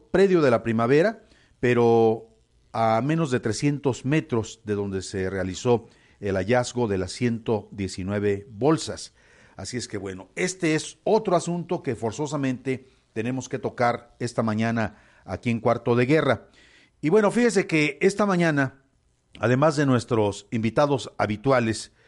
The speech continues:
el señor Jorge Montoya Orozco, que viene en calidad de sociólogo y que ya está presente aquí, y a quien saludamos antes de continuar en esta presentación, eh,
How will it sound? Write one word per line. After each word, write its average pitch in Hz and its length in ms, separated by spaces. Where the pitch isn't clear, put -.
el 98 300
señor 117 240
Jorge 110 720
Montoya 104 720
Orozco, 110 580
que 92 500
viene 131 280
en 113 100
calidad 101 400
de 107 180
sociólogo 127 840
y 113 120
que 95 100
ya 104 100
está 113 220
presente 110 680
aquí, 180 460
y 110 100
a 95 80
quien 98 260
saludamos 107 480
antes 110 240
de 107 60
continuar 127 500
en 92 200
esta 110 240
presentación, 135 760
eh, 104 640